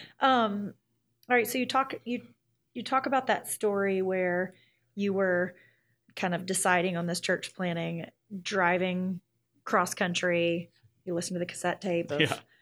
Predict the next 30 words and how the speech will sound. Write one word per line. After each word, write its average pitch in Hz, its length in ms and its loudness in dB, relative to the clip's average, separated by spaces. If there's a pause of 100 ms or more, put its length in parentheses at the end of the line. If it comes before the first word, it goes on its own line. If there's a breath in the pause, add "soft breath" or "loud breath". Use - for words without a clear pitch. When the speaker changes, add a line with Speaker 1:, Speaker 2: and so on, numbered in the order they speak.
(260 loud breath)
Speaker 1:
some 185 200 -2
sermon. 190 580 4
Speaker 2:
In 208 120 -2
my 92 80 -4
orange 113 380 -4
Jeep. 117 360 -6
Yep. - 60 -20
Speaker 1:
Yes, 220 720 2 (200 loud breath)
and, 196 600 4
um, 190 420 4
the 196 80 8
Holy 208 220 8
Spirit 180 540 4 (180)
kinda 180 200 0
tapped 175 320 2
you 180 80 2
on 165 120 -2
the 160 80 -2
shoulder - 580 0
with 180 440 2
a 185 60 -6
quote 165 540 0
where 165 580 2 (480 soft breath)
the 180 80 -4
teacher 175 600 2
said, 165 380 0
who 196 80 0
was 233 120 -2
the 233 40 -6
teacher? 262 460 -4